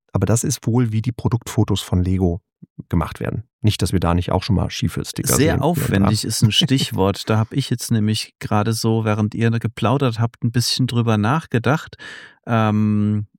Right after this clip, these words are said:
Speaker 2: es gibt ja heutzutage einfach auch schon für den,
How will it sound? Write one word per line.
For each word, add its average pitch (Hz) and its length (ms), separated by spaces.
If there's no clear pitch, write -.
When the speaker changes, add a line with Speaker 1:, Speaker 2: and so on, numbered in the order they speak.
Speaker 2:
es - 180
gibt - 240
ja 117 180
heutzutage 123 960
einfach 123 420
auch - 300
schon 160 460
für - 200
den, 113 340